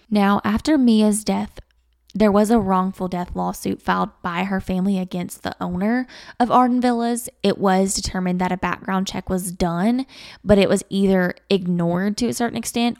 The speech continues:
or it wasn't as extensive of a background check as it should have been, which is what Mia's Law prevents now, luckily.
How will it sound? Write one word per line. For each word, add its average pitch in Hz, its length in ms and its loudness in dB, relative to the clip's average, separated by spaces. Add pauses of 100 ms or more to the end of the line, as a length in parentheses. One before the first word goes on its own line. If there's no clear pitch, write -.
(100)
or 196 320 2
it 190 140 2
wasn't 180 720 -2
as 175 240 -4
extensive 196 800 0 (420)
of 190 80 4
a 185 80 4
background 185 460 -4
check - 340 -8
as 185 140 -6
it - 100 -10
should - 280 -2
have 196 120 -6
been, - 300 -12 (240)
which 202 220 2
is 185 160 -2
what 185 400 -2
Mia's 185 500 0
Law 165 400 -6 (100)
prevents - 560 -8 (140)
now, - 320 -8 (180)
luckily. - 400 -6